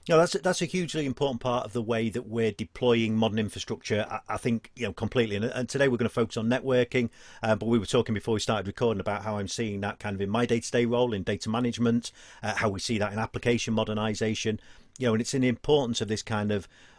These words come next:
automation and, and simplification space. But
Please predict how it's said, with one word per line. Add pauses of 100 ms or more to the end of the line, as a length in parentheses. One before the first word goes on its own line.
(120)
automation
and,
and
simplification
space.
But